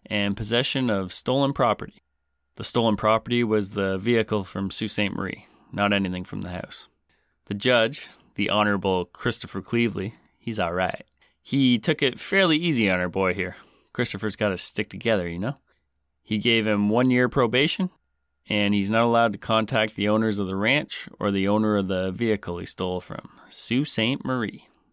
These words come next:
Fair enough. I don't know why he'd want to. He also had to give a D N A sample to the National Criminal Database.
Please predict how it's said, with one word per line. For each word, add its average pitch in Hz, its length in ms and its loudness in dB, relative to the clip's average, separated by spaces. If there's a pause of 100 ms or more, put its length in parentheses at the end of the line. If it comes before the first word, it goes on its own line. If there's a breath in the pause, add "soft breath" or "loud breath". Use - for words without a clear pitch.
(360)
Fair 92 240 -6
enough. 101 280 -2 (580)
I 95 60 -8
don't 90 100 -6
know 90 100 -4
why 87 160 -2
he'd 87 220 -8
want 98 320 -2
to. 107 240 -8 (640 soft breath)
He 113 400 0
also 123 340 0
had 117 180 2
to 113 40 -4
give 110 220 0
a 104 120 4
D 123 280 2
N 123 100 2
A 120 120 2
sample 95 460 -4
to - 140 -6
the 92 160 -8
National 101 560 0
Criminal 104 520 -2
Database. 95 640 -4